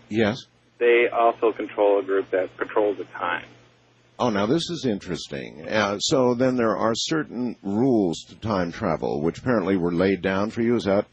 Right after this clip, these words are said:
Speaker 1: it?
Speaker 2: Yes. If I violate any of those on this phone call, they'll find me faster than I can leave here.
Speaker 1: A-, all right.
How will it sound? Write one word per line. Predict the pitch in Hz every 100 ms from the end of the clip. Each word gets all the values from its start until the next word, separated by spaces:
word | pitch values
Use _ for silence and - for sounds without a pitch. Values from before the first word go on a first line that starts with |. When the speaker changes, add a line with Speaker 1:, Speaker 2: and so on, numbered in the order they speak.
| -
Speaker 1:
it? | 110 131 _ _ _ - 113
Speaker 2:
Yes. | 110 104 95 -
If | 110 123
I |
violate | 120 131 143 143 135 127
any | 123 120
of |
those | 113 113 110
on | 104
this | 95 -
phone | 107 104
call, | - 104 101
they'll | 101 101
find | 98 110 107 104
me | 101 95
faster | 101 101 - 98
than | 92
I | 92
can | - 87
leave | 92 104
here. | 120 123 - - - - - - _ _ _
Speaker 1:
A-, | -
all | 78 - 120
right. | 104 98